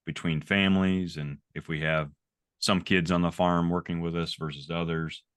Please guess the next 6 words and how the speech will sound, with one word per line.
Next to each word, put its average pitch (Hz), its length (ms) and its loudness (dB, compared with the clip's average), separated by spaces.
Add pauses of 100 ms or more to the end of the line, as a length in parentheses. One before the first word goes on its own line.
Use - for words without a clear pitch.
(500)
Another 98 340 4
big 98 220 4
dilemma 95 420 4
that 92 120 2
we're 90 160 0
seeing, 117 500 -2